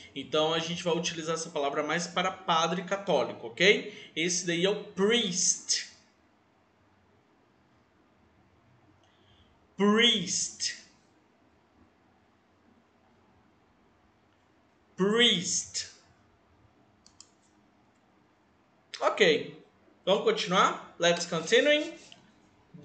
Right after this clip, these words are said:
Doctor. Doctor. Doctor.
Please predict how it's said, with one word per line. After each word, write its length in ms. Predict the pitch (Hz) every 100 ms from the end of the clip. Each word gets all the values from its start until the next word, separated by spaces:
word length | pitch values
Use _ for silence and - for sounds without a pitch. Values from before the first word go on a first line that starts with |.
| 143
Doctor. 760 | 202 202 - 160 123 92 - - _ _ _ _ _ _ _ _ _ _ _ _ _ _ _ _ _ _ _ _ _ _ _ _ _ _ _ _ _ _ _ - 127 127
Doctor. 800 | 170 175 - - 147 120 98 - - _ _ _ _ _ _ _ _ _ _ _ _ _ _ _ _ _ _ _ _ _ _ _ _ _ _ - - - _ _ _ _ _ _ _ _ _ _ - 135 -
Doctor. 840 | 156 143 - - 135 107 92